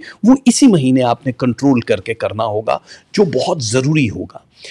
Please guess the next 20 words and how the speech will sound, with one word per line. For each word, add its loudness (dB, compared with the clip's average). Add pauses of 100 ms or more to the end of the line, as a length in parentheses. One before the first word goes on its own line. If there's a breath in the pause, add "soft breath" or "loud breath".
(200 loud breath)
ये 0
याद 0
रखना -2
कि -2
ये 0
बार 2
बार 2
मौके 2
नहीं 4
मिलेंगे। 0
दू-, -6
एक 2
ही 0
जैसे 0
रूटीन -4
में -10
चलते -2
रहोगे 0
तो -12
कोई -2